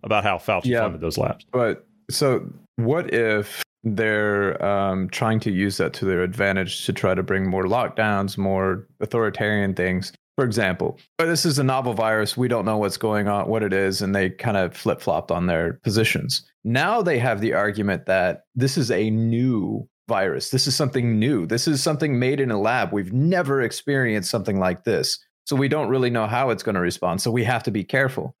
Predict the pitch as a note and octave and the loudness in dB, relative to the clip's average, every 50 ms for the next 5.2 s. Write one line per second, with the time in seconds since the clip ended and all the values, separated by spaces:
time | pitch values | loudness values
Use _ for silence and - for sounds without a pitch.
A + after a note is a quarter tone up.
0 | _ _ - B2+ B2+ C3 B2 B2+ - C#3 C#3 D3 D#3+ F3+ D3+ C#3 C3 C3+ D3+ B2 | _ _ -4 -2 0 0 0 -2 0 0 0 0 0 0 0 0 0 0 -2 -4
1 | G#2+ - B2+ A2+ G2 G#2+ G#2 - - A#2+ A2+ A2 G#2+ G#2 G#2 G2+ G2 G2 F#2+ - | -2 -2 -2 0 0 0 0 -2 0 0 0 2 2 2 2 2 2 0 -2 -2
2 | - G#2+ G#2 G2+ G2+ G2 G2 F#2 F#2 F#2 F#2 F#2 F#2 F2+ E2+ - _ _ - G2+ | -4 -2 -2 0 0 0 2 2 2 2 0 0 -2 -4 -6 -8 _ _ -8 -4
3 | A2+ G#2+ G#2 G2+ G2 E2 G#2 A2+ A2 G#2+ G#2+ G#2 G2 G2 G2 G2 F#2+ - - - | -2 0 0 0 0 2 2 2 0 0 0 0 0 0 2 0 0 0 -2 -2
4 | D#3+ D#3+ C3+ G#2+ F#2 F2 F2+ F2+ - - - G2 G2+ F#2+ - - - G#2 G#2 G2 | 0 0 2 2 0 0 -2 -2 -4 -2 0 0 0 0 -2 -4 -2 0 0 0
5 | F#2+ F#2 F2 D#2 | 0 0 -2 -4